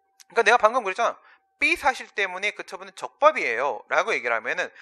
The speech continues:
처분이 적법이라는 얘기를 하고 있는 거니까 내, 예, 공동소송인인 피고에게도 유리한 주장이게 맞는 거잖아. 근데 이 새끼가 "도와드리러 들어가겠습니다." 딱 들어갔어. 딱 들어갔는데 뭔가 돈을 주네. 돈을 거부할 사람이 누가 있어?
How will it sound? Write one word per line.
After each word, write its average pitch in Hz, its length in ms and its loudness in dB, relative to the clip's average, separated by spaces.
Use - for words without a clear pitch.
처분이 233 320 -2
적법이라는 160 720 2
얘기를 120 240 -4
하고 151 140 -6
있는 123 160 -16
거니까 110 520 0
내, 139 500 2
예, 143 100 -4
공동소송인인 160 1120 -10
피고에게도 190 840 -8
유리한 233 560 -6
주장이게 139 460 -6
맞는 113 300 -8
거잖아. 104 460 -10
근데 196 180 -8
이 139 100 -6
새끼가 160 500 -6
"도와드리러 196 640 0
들어가겠습니다." 190 720 -2
딱 156 200 -10
들어갔어. - 420 -16
딱 123 140 -10
들어갔는데 127 560 -6
뭔가 135 280 -10
돈을 123 360 -12
주네. 117 360 -12
돈을 277 180 -6
거부할 139 400 -4
사람이 127 220 -14
누가 87 180 -18
있어? - 220 -20